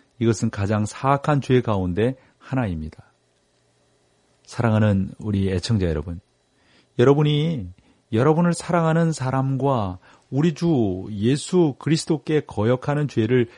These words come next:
범하는 이방인들이 행하는 그런 어떤 그 우상 숭배 있잖아요. 정령 숭배나 그 쾌락주의보다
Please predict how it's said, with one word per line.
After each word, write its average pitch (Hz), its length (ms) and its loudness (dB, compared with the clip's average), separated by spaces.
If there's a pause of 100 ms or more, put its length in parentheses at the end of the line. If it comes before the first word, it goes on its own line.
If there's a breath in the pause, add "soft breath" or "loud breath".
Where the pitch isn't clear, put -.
(200 loud breath)
범하는 117 720 0
이방인들이 131 1000 0 (440 soft breath)
행하는 131 640 0 (180)
그런 95 220 -6
어떤 98 280 -6
그 90 280 -4 (560 soft breath)
우상 143 460 0
숭배 143 300 0
있잖아요. 110 440 -2
정령 120 480 2
숭배나 98 520 -2
그 92 180 -6 (100)
쾌락주의보다 120 840 0